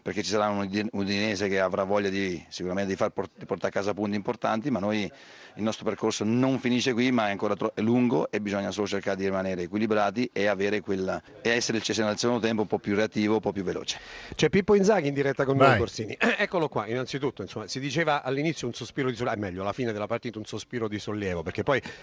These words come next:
Speaker 2: queste situazioni sono sempre difficili da gestire, complicati, non fosse altro per il clima che c'è all'interno dello spogliatoio.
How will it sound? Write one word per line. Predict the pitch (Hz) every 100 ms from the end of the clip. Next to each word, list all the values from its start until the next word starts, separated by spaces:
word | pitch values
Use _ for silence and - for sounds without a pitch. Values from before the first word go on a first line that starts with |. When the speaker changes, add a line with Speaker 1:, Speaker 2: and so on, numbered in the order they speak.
| -
Speaker 2:
queste | - 139
situazioni | 127 131 143 - 160
sono | 127 120
sempre | 117 131 127
difficili | 123 120 - 127 117 117
da | 117
gestire, | 107 113 - 120 113 110
complicati, | 113 107 120 123 117
non | 139
fosse | - 180 -
altro | 214 143
per | 123
il | 117
clima | - 131 120
che |
c'è | 104 117
all'interno | 104 113 104
dello | 101
spogliatoio. | - 101 92 82 80 - -